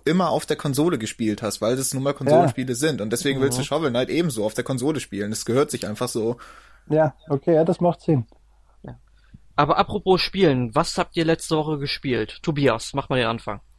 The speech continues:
Speaker 1: Äh, Dragon Age Inquisition habe ich mir besorgt und gespielt.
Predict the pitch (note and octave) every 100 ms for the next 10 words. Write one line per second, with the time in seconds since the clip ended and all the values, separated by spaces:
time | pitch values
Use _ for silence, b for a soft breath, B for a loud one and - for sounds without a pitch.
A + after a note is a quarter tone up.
0 | b b b b b - A2 G#2 G#2 G2
1 | A2 C#3+ F3+ - D#3+ - D#3 E3 F#3+ -
2 | A#2+ G#2+ G#2+ A2+ G#2+ A2 G#2 G#2 G#2+ -
3 | A2 G2+ G#2 -